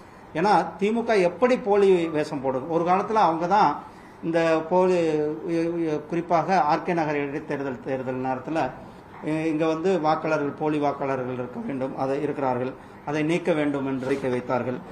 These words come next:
இப்பொழுது தி மு க எப்பப்போ, இப்போ குறிப்பாக தி மு கவினுடைய தலைவர் அவர்கள் திரு ஸ்டாலின் அவர்களுடைய தொகுதி கொளத்தூர் தொகுதியிலே கூட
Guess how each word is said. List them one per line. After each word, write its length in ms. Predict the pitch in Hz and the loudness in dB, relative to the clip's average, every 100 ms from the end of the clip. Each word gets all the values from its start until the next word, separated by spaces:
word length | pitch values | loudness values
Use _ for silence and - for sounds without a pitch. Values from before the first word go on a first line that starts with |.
| - - | -14 -10
இப்பொழுது 360 | - 226 233 175 | -4 4 4 6
தி 140 | 233 | 2
மு 140 | 233 240 | 2 2
க 240 | 240 240 | 6 10
எப்பப்போ, 640 | 180 180 175 190 208 247 233 | 10 8 2 0 0 2 2
இப்போ 400 | 196 196 170 156 - | 0 0 0 0 -4
குறிப்பாக 600 | 196 208 - 220 196 262 254 - - | -4 -2 0 0 2 0 -2 -10 -4
தி 140 | 190 | 0
மு 100 | 233 | 2
கவினுடைய 760 | 233 208 180 165 151 156 180 226 - - - - | 2 2 2 0 -2 -2 0 -2 -6 -16 -20 -2
தலைவர் 400 | 156 185 226 226 | 2 6 6 6
அவர்கள் 500 | 185 165 160 190 202 - - - - | 4 4 2 0 -2 -6 -20 -20 -14
திரு 400 | - 160 151 143 156 | -2 2 2 0 -4
ஸ்டாலின் 480 | - 151 180 220 | -6 2 4 4
அவர்களுடைய 540 | 220 196 175 175 170 160 | 4 2 0 0 0 0
தொகுதி 340 | 165 175 175 - | -2 0 -2 0
கொளத்தூர் 440 | 165 196 247 220 | 0 2 2 2
தொகுதியிலே 500 | 208 185 180 170 165 | 2 2 2 0 -2
கூட 360 | 175 247 180 | 0 2 2